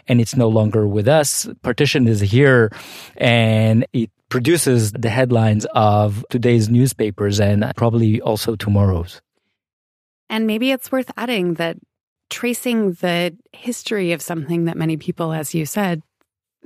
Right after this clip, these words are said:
Speaker 2: consider to not have a history tells us something else, which is that it's neither inevitable nor irreversible. And that, in fact, there are other political imaginaries. There are other paths forward. We can think in a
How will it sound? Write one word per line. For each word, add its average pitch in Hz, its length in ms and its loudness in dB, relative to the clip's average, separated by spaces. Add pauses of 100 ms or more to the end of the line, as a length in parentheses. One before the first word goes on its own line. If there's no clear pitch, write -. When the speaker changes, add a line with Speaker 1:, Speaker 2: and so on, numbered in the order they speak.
(160)
Speaker 2:
consider 180 420 -6
to 170 140 -10
not 170 220 -8
have 190 180 -8
a 165 60 -4
history 151 580 -4 (440)
tells 202 300 -2
us 180 140 -4
something 170 340 -4
else, 175 220 -6
which 180 180 -6
is 170 180 -6
that 170 200 -6
it's - 260 -8
neither 175 340 -2
inevitable 165 600 -6
nor 151 400 -2 (220)
irreversible. 156 720 -8 (960)
And 185 200 -2 (120)
that, 175 200 -2
in 180 140 -4
fact, 190 260 -6
there 180 120 -6
are 185 420 -2
other 160 200 -10
political 156 460 -14
imaginaries. 143 800 -10 (340)
There 170 140 -8
are 160 200 -4
other 160 200 -4
paths 156 280 -10
forward. 147 520 -6 (240)
We 175 80 -6
can 156 240 -6
think - 440 -6 (160)
in 170 140 -2
a 156 80 -4